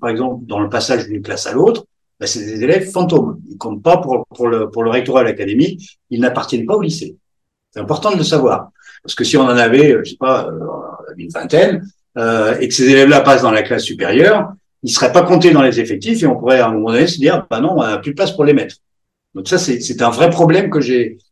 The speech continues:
que j'ai eu à soulever. Malgré le fait qu'ils ne sont même pas considérés comme élèves de l'établissement, comme, euh, j'ai quand même, euh,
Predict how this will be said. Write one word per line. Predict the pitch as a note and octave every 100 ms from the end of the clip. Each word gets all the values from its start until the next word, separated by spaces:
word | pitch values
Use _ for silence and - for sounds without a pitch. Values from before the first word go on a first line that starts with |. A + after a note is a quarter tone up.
| -
que | A#2
j'ai | A2
eu | D#3+
à | F3+
soulever. | - E3 C3+ - - _ _ _ _
Malgré | A2 B2 E3 F#3 E3 E3+
le | D3+
fait | D#3 C#3+
qu'ils | - A2
ne | A2
sont | G#2+ B2+
même | C#3+ C#3
pas | C#3
considérés | A#2 - A2+ A2+
comme | A2 G#2
élèves | G#2+ G2
de | G2 - _
l'établissement, | G2 F#2 - D3+ A#3 A3+ - _ _ -
comme, | G3 G3 F3+
euh, | D#3+ D3+ C#3
j'ai | B2 C3 D#3
quand | D#3
même, | D#3 D3+
euh, | B2+ A#2 A2+